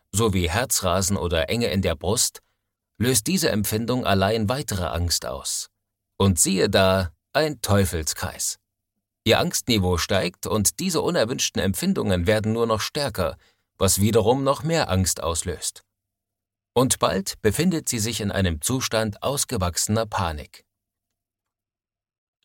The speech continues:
Rachels Welt verengt sich immer mehr. Sie vermeidet es jetzt, Kaffee zu trinken, sich Thriller anzusehen oder irgendeiner körperlichen Betätigung nachzugehen. Warum? Weil all diese Dinge ihr Herz schneller schlagen lassen,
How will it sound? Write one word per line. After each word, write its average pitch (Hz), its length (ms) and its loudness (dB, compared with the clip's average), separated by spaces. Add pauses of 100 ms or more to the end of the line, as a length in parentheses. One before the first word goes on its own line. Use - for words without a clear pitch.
(260)
Rachels 160 480 2
Welt 107 280 4
verengt 110 360 -2
sich - 260 -2
immer 131 260 -2
mehr. 87 420 -2 (600)
Sie 110 220 2
vermeidet 104 520 2
es 92 180 0
jetzt, 107 380 0
Kaffee 104 340 -2
zu 90 160 -6
trinken, 95 520 -2 (280)
sich - 340 -4
Thriller 135 480 2
anzusehen 107 640 2
oder 107 220 2
irgendeiner 120 640 0
körperlichen 143 600 -2
Betätigung 127 580 -2
nachzugehen. 90 680 0 (720)
Warum? 98 500 2 (960)
Weil 104 240 4
all 202 200 0
diese 151 280 -4
Dinge 104 340 0
ihr 85 140 0
Herz 110 280 -4
schneller 107 380 -2
schlagen 82 380 0
lassen, 78 440 -4